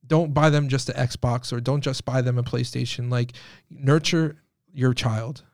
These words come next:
like, nurture, give them love, show up to the games, show up, you know, do, do as much as possible to show up for your loved one. Um, because you can't buy their love. They need to be curdled, uh, nurtured and curdled.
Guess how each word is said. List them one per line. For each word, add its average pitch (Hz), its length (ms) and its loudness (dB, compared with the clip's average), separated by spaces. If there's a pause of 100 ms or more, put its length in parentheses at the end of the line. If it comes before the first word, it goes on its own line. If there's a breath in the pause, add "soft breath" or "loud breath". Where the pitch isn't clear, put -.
(160)
like, 123 160 -2
nurture, 151 600 4 (280 soft breath)
give 143 180 2
them 139 180 4
love, 127 400 4 (300 soft breath)
show 147 220 0
up 147 120 -6
to 151 100 0
the 135 100 2
games, 120 520 0 (200 soft breath)
show 147 280 2
up, 147 180 0
you 139 160 0
know, 135 100 2
do, 147 260 4
do 139 320 2
as 139 140 4
much 135 300 0
as 127 100 2
possible 120 560 -2
to 123 200 -6
show 127 240 2
up 120 100 0
for 123 160 -4
your 120 200 2
loved 123 280 -2
one. 120 240 -2 (280 loud breath)
Um, 123 380 0
because 127 460 0 (320 loud breath)
you 147 100 2
can't 180 280 0
buy 131 220 2
their 123 120 2
love. 127 340 -2
They 135 100 0
need 151 160 4
to 165 60 0
be 143 100 0
curdled, 139 520 0
uh, 127 240 2
nurtured 139 600 0
and 120 160 -4
curdled. 117 460 0